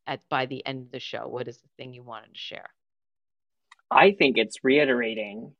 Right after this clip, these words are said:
Speaker 2: your words of wisdom to me, which I absolutely live by, which is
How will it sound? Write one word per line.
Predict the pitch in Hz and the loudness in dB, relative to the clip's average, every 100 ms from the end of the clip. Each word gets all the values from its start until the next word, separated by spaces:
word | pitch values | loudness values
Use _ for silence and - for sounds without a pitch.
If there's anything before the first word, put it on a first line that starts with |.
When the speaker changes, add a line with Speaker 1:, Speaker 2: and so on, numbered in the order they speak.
| _ _ - | _ _ -2
Speaker 2:
your | 120 120 113 117 123 | 6 8 10 8 6
words | 113 110 107 | 2 -2 -4
of | 113 | -6
wisdom | 98 - 107 104 - | -6 -6 -6 -6 -6
to | 107 | -4
me, | 107 101 | -4 -4
which | 98 98 - | -4 -4 0
I | 110 - - | -2 -2 2
absolutely | 113 107 - 113 110 104 | 2 2 0 2 2 0
live | 101 | 0
by, | - 98 | 0 0
which | 110 110 113 | 0 0 2
is | 120 - | 0 -2